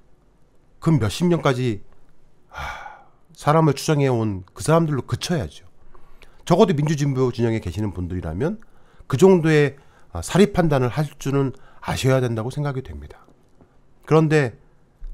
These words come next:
그러지 않으신 분들이 지금 더 참사에 너무도 많이 계십니다. 여전히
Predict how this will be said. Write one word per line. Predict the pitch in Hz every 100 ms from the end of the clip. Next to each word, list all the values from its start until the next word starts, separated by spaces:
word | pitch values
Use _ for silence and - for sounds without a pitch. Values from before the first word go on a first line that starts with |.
| -
그러지 | - 135 120
않으신 | 107 - 117 131 151
분들이 | 131 104 90 101 78 76 _ _ _ _ _
지금 | - 107 104 87 80 - _ _ - - _ _ - _ - - - _ _ _ _ -
더 | 120 -
참사에 | 127 113 98 92 131 156 _ - -
너무도 | 107 113 107 113
많이 | 90 76 82 80 -
계십니다. | 82 - 78 73 - - - - _ _ _ _ _ 123
여전히 | 127 156 151 135 -